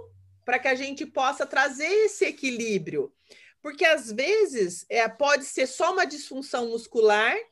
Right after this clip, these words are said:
por má postura, por X motivos,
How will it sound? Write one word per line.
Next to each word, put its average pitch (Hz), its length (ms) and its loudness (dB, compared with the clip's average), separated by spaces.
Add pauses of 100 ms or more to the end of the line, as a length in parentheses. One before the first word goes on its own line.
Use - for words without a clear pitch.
(140)
por 262 140 -4
má 233 200 4
postura, 247 1040 0
por 226 400 2 (280)
X 339 420 4
motivos, 277 840 -4